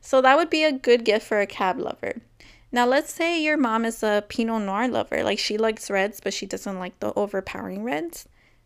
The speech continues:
I recommend Meiomi wine. I've had her on the podcast before, the one with Adrian. Honestly, it's, it has a hint of sweetness on it as well, but it's not overpowering like a Stella or like a Riesling.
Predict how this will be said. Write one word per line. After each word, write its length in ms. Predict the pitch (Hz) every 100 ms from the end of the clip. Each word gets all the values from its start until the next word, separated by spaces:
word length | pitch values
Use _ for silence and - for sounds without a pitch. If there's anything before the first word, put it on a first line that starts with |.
| -
I 80 | 254
recommend 540 | 302 339 320 311 302
Meiomi 560 | 240 226 202 185 175 -
wine. 400 | - - - 226 - - -
I've 140 | 311
had 200 | - 247
her 140 | 247 240
on 120 | 240
the 60 |
podcast 560 | 240 214 196 - 202 -
before, 440 | 202 - 202 196
the 100 | 196
one 160 | 190 185
with 160 | 208 -
Adrian. 640 | 202 196 - 185 180 190 214 _ - _ -
Honestly, 480 | 226 247 254 262 262
it's, 300 | 226 220 - -
it 120 | 220
has 220 | 220 226
a 60 | 247
hint 300 | 247 254 240
of 80 | 240
sweetness 460 | - 240 208 208
on 160 | 214 214
it 140 | 226
as 240 | - 196 -
well, 160 | 180
but 160 | 220 220
it's 200 | 196 196
not 180 | 196 -
overpowering 720 | 190 190 196 - 180 180 190
like 200 | 185 185
a 60 | -
Stella 640 | - - 175 180 180 185
or 120 | 190
like 280 | 180 180 180
a 100 | 180
Riesling. 640 | 180 175 - 214 226 240